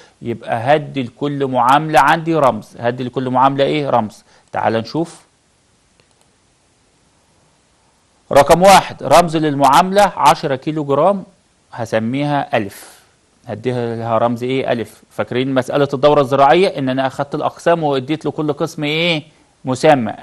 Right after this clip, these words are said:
ألف، ب، ج. هنا في المعاملات هسمي كل معاملة باسم،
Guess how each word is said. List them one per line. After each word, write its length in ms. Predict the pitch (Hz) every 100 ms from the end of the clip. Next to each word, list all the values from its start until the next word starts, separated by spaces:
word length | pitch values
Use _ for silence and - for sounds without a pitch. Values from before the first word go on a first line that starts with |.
| 143
ألف، 320 | 156 160 -
ب، 420 | 135 156 160 147 135
ج. 260 | 143 117 113 _ _ _ -
هنا 180 | 131 156
في 80 | 143
المعاملات 540 | 131 127 135 160 170
هسمي 300 | 135 143 143
كل 220 | 131 143 143
معاملة 580 | 135 131 147 175 175
باسم، 520 | 165 143 139 160 139